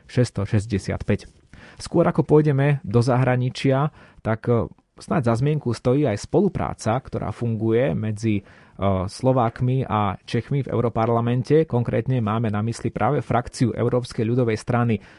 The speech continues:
v Európskom parlamente. E, a pani Šojdrová tiež ešte predtým, ako sme sa vôbec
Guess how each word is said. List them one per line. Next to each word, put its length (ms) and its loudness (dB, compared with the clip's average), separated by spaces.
v 80 -4
Európskom 640 0
parlamente. 680 2
E, 0 -
a 220 -2
pani 320 -2
Šojdrová 480 4
tiež 240 0
ešte 160 -2
predtým, 400 0
ako 80 -6
sme 240 -2
sa 320 0
vôbec 240 0